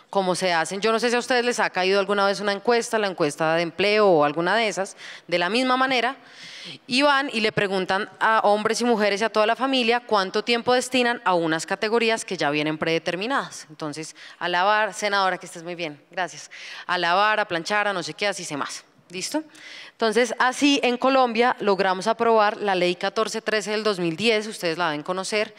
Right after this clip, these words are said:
la ley de economía del cuidado. Esto es una ley que logró aprobar Cecilia López y Gloria Inés Ramírez,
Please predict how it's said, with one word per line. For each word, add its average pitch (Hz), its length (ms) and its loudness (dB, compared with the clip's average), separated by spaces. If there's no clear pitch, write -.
la 185 120 -2
ley 170 200 0
de 175 60 0
economía 185 340 -2
del 160 140 -2
cuidado. 220 440 0
Esto 208 160 -6
es 170 80 -12
una 170 160 -6
ley 180 160 -2
que 180 140 -8
logró 170 240 0
aprobar 160 360 0
Cecilia 202 500 -4
López 220 440 0
y 185 100 -10
Gloria 165 260 -2
Inés 151 200 0
Ramírez, 226 600 -4